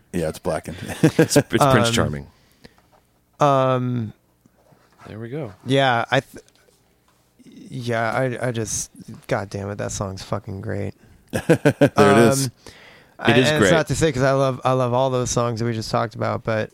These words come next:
Speaker 3: um, if we were to, if we were to then have, like, an alternate for the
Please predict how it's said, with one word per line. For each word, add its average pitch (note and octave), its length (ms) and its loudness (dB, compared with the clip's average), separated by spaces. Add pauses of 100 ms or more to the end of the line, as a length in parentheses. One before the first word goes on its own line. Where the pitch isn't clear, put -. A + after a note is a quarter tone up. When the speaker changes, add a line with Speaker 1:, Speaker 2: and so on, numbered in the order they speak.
(160)
Speaker 3:
um, A2 640 -4 (580)
if A#2+ 160 0
we D3 160 2
were D#3+ 120 4
to, D3 280 2
if A2+ 80 -2
we C#3+ 120 4
were D#3+ 80 2
to D#3+ 80 2
then B2+ 460 0 (100)
have, A#2+ 360 -2
like, A#2 380 -4
an B2+ 100 -4
alternate C3 760 -2
for - 180 -2
the G#2+ 200 -6